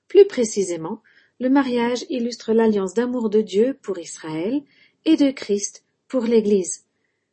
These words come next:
L'homme et la femme partagent bien des principes relationnels avec la Trinité.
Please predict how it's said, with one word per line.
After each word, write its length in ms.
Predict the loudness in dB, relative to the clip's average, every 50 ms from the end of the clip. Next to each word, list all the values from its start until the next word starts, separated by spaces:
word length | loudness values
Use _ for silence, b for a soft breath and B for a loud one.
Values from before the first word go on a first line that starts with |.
| _ _
L'homme 280 | 0 2 4 4 4 2
et 80 | 2 2
la 160 | 2 0 -2
femme 280 | -4 -4 -6 -6 -6
partagent 520 | -6 -8 -8 -8 -6 -8 -8 -8 -8 -14 _
bien 220 | -2 0 0 2
des 100 | 2 0
principes 480 | 0 -2 -6 -6 -6 -6 -6 -6 -6 -2
relationnels 800 | 0 2 2 2 0 -2 -2 -4 -2 0 0 0 0 -2 -4 -6 _ _
avec 280 | -10 -6 -6 -6 -6 -4
la 100 | -8 -8
Trinité. 640 | -8 -4 -2 -2 0 -2 -2 -2 -2 -2 -2 b